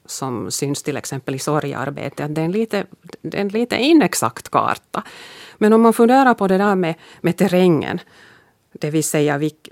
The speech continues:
var man befinner sig. Är det, är det jag som har förändrats eller är det, är det liksom omständigheterna som har förändrats? Så ju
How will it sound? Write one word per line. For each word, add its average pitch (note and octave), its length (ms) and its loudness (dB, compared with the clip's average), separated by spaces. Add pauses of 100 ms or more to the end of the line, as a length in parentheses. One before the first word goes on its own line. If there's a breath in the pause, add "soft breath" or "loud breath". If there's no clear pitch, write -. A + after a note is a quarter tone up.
(120)
var E3+ 520 0
man D3+ 240 2
befinner D#3 540 2
sig. A#2 400 -4 (220 loud breath)
Är E3 140 -4
det, E3 220 -2
är E3+ 120 -4
det D#3 180 -2
jag F#3 300 2
som F#3+ 140 4
har D#3+ 80 2
förändrats D3 640 -2
eller C#3 280 -2
är C#3+ 100 -4
det, C#3 220 -4
är D3 140 -4
det C#3+ 160 -4
liksom C#3+ 500 -6
omständigheterna D3+ 960 0
som C#3+ 200 -6
har C#3 60 -6
förändrats? C3+ 640 -8
Så D3+ 100 -6
ju D#3 280 -2